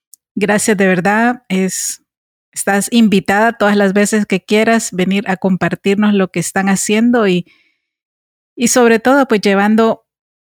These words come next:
educación, innovación y altos valores humanos a los chicos y a todas las personas que están en contacto con la fundación.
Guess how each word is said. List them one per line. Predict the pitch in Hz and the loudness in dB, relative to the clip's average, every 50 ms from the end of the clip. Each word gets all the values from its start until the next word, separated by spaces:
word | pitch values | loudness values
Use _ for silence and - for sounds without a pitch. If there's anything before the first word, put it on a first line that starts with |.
| _ _ _ _ - | _ _ _ _ -2
educación, | 240 233 220 220 208 - 202 185 - - - 220 220 226 233 240 233 233 220 196 - - _ _ - | 0 2 2 2 2 2 0 0 0 0 0 2 2 4 4 4 4 4 2 0 -4 -14 _ _ -4
innovación | - 208 208 208 208 196 190 196 185 180 - - 226 220 214 220 226 226 233 233 233 220 - - _ _ _ | 0 2 2 4 4 4 2 2 0 0 -2 -2 0 2 2 2 4 4 4 4 2 2 -2 -8 _ _ _
y | - 196 196 190 196 190 | -6 -2 0 0 2 2
altos | 202 220 226 - 208 185 | 2 0 0 -2 -2 0
valores | 190 180 180 190 196 202 196 - - | 0 2 2 2 2 2 0 0 -2
humanos | 190 180 185 190 202 208 220 226 233 - - - _ _ _ _ _ _ _ _ _ _ - - _ _ _ _ _ _ - | -2 0 0 2 2 2 2 2 0 -2 -6 -12 _ _ _ _ _ _ _ _ _ _ -20 -20 _ _ _ _ _ _ -6
a | 175 175 175 170 175 170 | -4 -2 -2 0 -2 -2
los | 175 170 - | -2 -4 -6
chicos | - - 185 - - 196 180 180 - - - - _ _ _ - | -6 -8 -8 -6 -4 -4 -4 -4 -6 -8 -10 -12 _ _ _ -8
y | 190 185 170 | -6 -6 -4
a | |
todas | 165 - 185 170 175 | -4 -4 -2 -2 0
las | 180 180 - | 0 -2 -2
personas | - 175 165 - - 170 175 175 175 - - - | -4 -6 -6 -4 -4 -4 -2 -2 -4 -4 -6 -6
que | - - | -4 -4
están | 175 - - 185 180 185 - | -4 -4 -2 -4 -4 -2 0
en | 196 196 190 | 0 0 0
contacto | - 185 180 - 180 - - 190 | 0 -2 -2 -4 -6 -6 -6 -6
con | - 196 185 190 | -4 -2 -2 -2
la | 180 | -2
fundación. | - - 190 175 156 147 - - - - | -2 -2 -2 -2 -2 -4 -6 -8 -14 -16